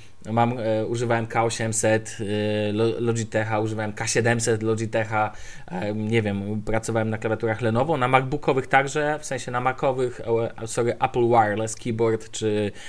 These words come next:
czy tej standardowej i muszę powiedzieć, że ta, e, Chrome-, w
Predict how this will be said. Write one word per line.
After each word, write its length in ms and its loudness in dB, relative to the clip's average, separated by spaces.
czy 120 0
tej 220 2
standardowej 600 0
i 40 -8
muszę 180 -6
powiedzieć, 420 -4
że 600 0
ta, 380 2
e, 260 -4
Chrome-, 280 -4
w 40 -14